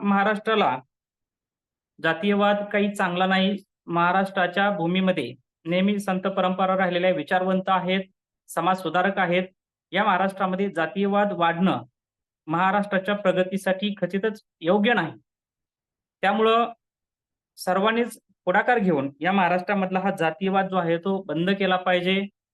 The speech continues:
यासाठी सर्वांनी भूमिका घेतली पाहिजे, सर्वांनी एक झालं पाहिजे आणि प्रगतशील महाराष्ट्रासाठी आपण सगळ्यांनी या ठिकाणी प्रयत्न करणं निश्चित गरजेचं आहे. तर हे विश्लेषण जे आहे,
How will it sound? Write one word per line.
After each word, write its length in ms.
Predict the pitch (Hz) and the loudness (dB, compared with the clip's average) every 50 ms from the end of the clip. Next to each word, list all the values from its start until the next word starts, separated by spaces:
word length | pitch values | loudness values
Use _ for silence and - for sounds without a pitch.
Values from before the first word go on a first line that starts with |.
| _ _ _ _ _ _ _ _ _ _ _ _ _ _ _ - | _ _ _ _ _ _ _ _ _ _ _ _ _ _ _ -6
यासाठी 520 | - 165 185 214 - - 196 190 - 208 | -2 0 2 2 2 0 -2 -2 -2 -2
सर्वांनी 420 | 202 - 190 185 185 185 185 185 | -2 0 2 2 2 2 2 2
भूमिका 380 | 170 - 147 160 185 196 190 214 | 0 -2 0 0 0 2 2 2
घेतली 280 | 202 196 190 190 190 180 | 0 0 -2 -2 -4 -2
पाहिजे, 280 | - 190 185 190 196 | 0 0 0 0 -2
सर्वांनी 380 | 190 185 170 170 175 175 165 - - | -2 -2 -2 -2 -2 -2 -2 -4 -4
एक 160 | 160 185 196 | -4 -4 -2
झालं 260 | 185 196 185 185 180 | -2 0 0 0 0
पाहिजे 400 | 185 180 170 170 135 135 127 127 131 _ _ | 0 0 0 0 -2 -6 -8 -10 -12 _ _
आणि 160 | - 160 185 180 | -4 -2 -2 -2
प्रगतशील 500 | 185 165 156 156 196 202 202 - 220 226 | -2 -4 -2 -2 -2 -2 -2 -2 -2 0
महाराष्ट्रासाठी 800 | 208 175 165 165 165 170 - - 156 151 - 165 - 170 160 165 - | 0 0 0 0 0 -2 -4 -4 -6 -4 -6 -6 -6 -6 -8 -6 -6
आपण 240 | 165 - - 165 160 | -8 -6 -6 -6 -6
सगळ्यांनी 460 | 160 - 175 170 180 185 165 135 127 123 - _ _ _ _ _ _ _ _ _ _ _ _ _ _ | -6 -4 -4 0 0 0 0 -2 -4 -10 -12 _ _ _ _ _ _ _ _ _ _ _ _ _ _
या 140 | - 143 160 | -4 -2 -2
ठिकाणी 300 | 165 170 170 175 170 170 170 | -2 -2 -2 -4 -4 -4 -2
प्रयत्न 400 | - 170 160 165 165 - 160 160 | -2 -2 -2 -2 -2 -4 -6 -4
करणं 360 | 156 160 147 151 160 170 180 190 - | -4 -2 -2 -2 -2 -2 -4 -6 -8
निश्चित 300 | - 151 151 151 - 165 - - | -6 -6 -6 -6 -6 -10 -6 -4
गरजेचं 340 | 151 143 127 131 131 - 123 | -4 -4 -4 -4 -6 -6 -8
आहे. 80 | - - | -12 -12
तर 140 | - - 160 | -12 -12 -10
हे 180 | 156 - 208 208 | -6 -4 -4 -4
विश्लेषण 540 | 190 160 160 - 196 202 196 202 220 220 214 | -4 -6 -6 -4 -2 -2 -2 -2 -2 -4 -2
जे 60 | 202 | -2
आहे, 220 | 170 135 123 120 | -2 -4 -6 -10